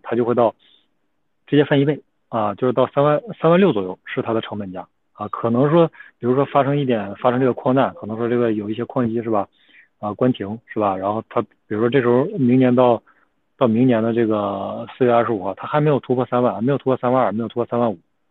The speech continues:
啊，可能是这个大家发生所，说所谓的低于成本价，时间一定不会很久。这是一个特别重要的点，就是它通胀也好，这个它的作为这个全世界最好流动性标的也好，作为这个抗通胀的这个标的也好，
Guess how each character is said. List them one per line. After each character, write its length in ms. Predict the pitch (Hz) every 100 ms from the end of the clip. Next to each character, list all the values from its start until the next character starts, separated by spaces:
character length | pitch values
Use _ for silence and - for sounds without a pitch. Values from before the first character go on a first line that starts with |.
| _ _
啊， 160 | 101
可 200 | 98 127
能 180 | 123 123
是 140 | 123 123
这 120 | 123
个 140 | 120
大 80 | 123
家 140 | 120
发 160 | 117 120
生 100 | 120
所， 180 | - 110
说 160 | - 117
所 120 | 104
谓 120 | 104
的 160 | 117 107 _ _
低 140 | - 151
于 200 | 127 113
成 180 | - 104
本 120 | 95
价， 120 | 87 82 _ _ _ _
时 220 | - -
间 160 | 127 135
一 20 |
定 140 | 123 120
不 80 |
会 80 | 110
很 200 | 110 98 101
久。 160 | 85 - _ _ _ _ _ _ _ _ _ _ _ _ _ _ -
这 140 | 170
是 120 | 131
一 100 | 127
个 140 | 123 127
特 200 | - 151
别 120 | 113
重 100 | 110
要 60 | 110
的 100 | 104
点， 180 | 92 -
就 100 | 139
是 60 |
它 260 | 147 - 175 - _ _
通 220 | - 175
胀 180 | 180 165
也 80 | 127
好， 260 | 104 101 98
这 120 | 123
个 160 | 120 110
它 140 | - 123
的 240 | 127 120
作 180 | 113 135
为 80 | 120
这 100 | 123
个 140 | 120
全 160 | 117 117
世 60 |
界 100 | 123
最 100 | 117
好 140 | 123 110
流 100 | 104
动 80 | 120
性 120 | 123
标 160 | 127
的 100 | 127
也 140 | 127 107
好， 180 | 95 95
作 160 | 120
为 100 | 113
这 120 | 113
个 120 | 107 104
抗 200 | - 123
通 140 | 123
胀 160 | 131 120
的 80 | 101
这 100 | 107
个 140 | 98
标 180 | 92 113
的 120 | 110
也 120 | 101
好， 220 | 95 85